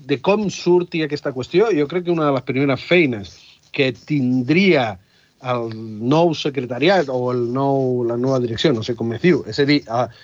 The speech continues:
quan s'hagi solucionat això, l'Assemblea Nacional, una, una de les seves prioritats és tornar i explicar-li a la gent com ha anat tot, eh, i,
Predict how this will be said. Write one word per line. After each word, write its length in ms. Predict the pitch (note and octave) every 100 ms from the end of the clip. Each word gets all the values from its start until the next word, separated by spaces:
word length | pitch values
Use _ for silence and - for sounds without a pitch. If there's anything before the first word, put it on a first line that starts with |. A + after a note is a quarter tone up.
| - -
quan 180 | -
s'hagi 320 | C#3 A#3 A3+ A#3+
solucionat 560 | G#3 F#3 D3 D#3 D3+
això, 280 | C3+ D3+ F#3+
l'Assemblea 800 | D3+ D#3+ D#3+ C#3+ D3+ C#3+ D3+ A#3
Nacional, 520 | C4 F#3+ D#3+ D3 A#3 A#3+
una, 320 | D3+ E3+ G#3+ F#3+
una 320 | E3 F#3+ G#3
de 80 | E3+
les 140 | D3
seves 220 | C3 D#3+ -
prioritats 760 | C#3 B2 A#2 G3+ G3+ - - -
és 240 | D#3 D3 - _ _
tornar 500 | - C3+ B2+ D#3 A3+ A#3 - - _ -
i 260 | F3 C#3+ C#3
explicar-li 1000 | A#2+ - - C3 A#2+ C#3+ F3 F#3 F#3 F3
a 60 | D#3
la 100 | C#3+
gent 320 | D3+ G3+ G3
com 300 | - D#3 D#3+
ha 20 | D3
anat 240 | C#3+ C#3 -
tot, 300 | D#3+ G3 - _ _
eh, 760 | - A#2+ A#2 A2+ G#2+ G#2 G#2 G#2
i, 240 | G#2+ G#2+